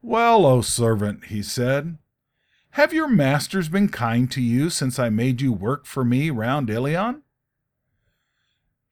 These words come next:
Death for some while stood mute,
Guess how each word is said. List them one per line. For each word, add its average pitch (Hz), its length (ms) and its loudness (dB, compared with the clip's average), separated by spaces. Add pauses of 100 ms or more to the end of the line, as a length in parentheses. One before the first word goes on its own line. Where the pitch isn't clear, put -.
(180)
Death 143 320 4
for 92 220 -8
some 127 400 2
while 104 640 0
stood 104 540 -6
mute, 90 400 -6